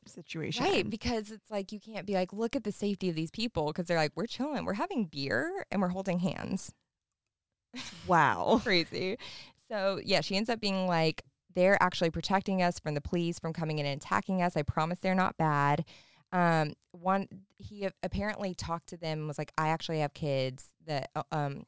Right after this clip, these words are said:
Speaker 2: Olsen does. He's like, "But I can't see them because of my life or crime. So I know how you guys feel, like, not being able to see your families. I'm so sorry. If, like, the police would just let us go, we could go." Scary.
Speaker 1: Wow.
Speaker 2: Manipulative.
Speaker 1: Ugh.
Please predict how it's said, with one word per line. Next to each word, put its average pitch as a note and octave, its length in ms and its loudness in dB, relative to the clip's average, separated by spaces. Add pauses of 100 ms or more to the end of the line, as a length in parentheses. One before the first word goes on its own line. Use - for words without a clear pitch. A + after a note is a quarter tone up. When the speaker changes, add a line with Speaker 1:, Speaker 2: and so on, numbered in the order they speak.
(140)
Speaker 2:
Olsen D3+ 360 -2
does. C3+ 220 -4
He's - 140 -10
like, D3 180 -8
"But D3 80 -2
I D3+ 80 2
can't - 240 -6
see C#3+ 120 -6
them C3+ 160 -2
because C#3+ 220 -6
of D3 60 -8
my C#3+ 80 -4
life C#3 240 -2
or C#3+ 80 -2
crime. E3 360 -4
So - 120 -6
I D#3+ 80 -4
know D#3 180 -2
how E3+ 120 -4
you E3+ 120 -4
guys D3 240 -6
feel, F3 400 -6
like, C#3+ 180 -6
not D3+ 140 -6
being D#3+ 160 -8
able D3+ 140 -12
to C#3+ 60 -10
see D3+ 80 -6
your D3 60 -4
families. D#3 400 -8
I'm C#3+ 100 -8
so D#3+ 320 -6
sorry. D#3+ 540 -2
If, D3 120 -2
like, D3 160 -6
the D3+ 80 -6
police - 280 -18
would F#3 80 -18
just - 160 -12
let D#3 120 -2
us D#3 120 -4
go, D#3 200 -2
we F3+ 100 -2
could - 160 -12
go." F3+ 580 -8 (960)
Scary. - 300 -12
Speaker 1:
Wow. D#3+ 440 2
Speaker 2:
Manipulative. C3 800 0
Speaker 1:
Ugh. D#3 500 2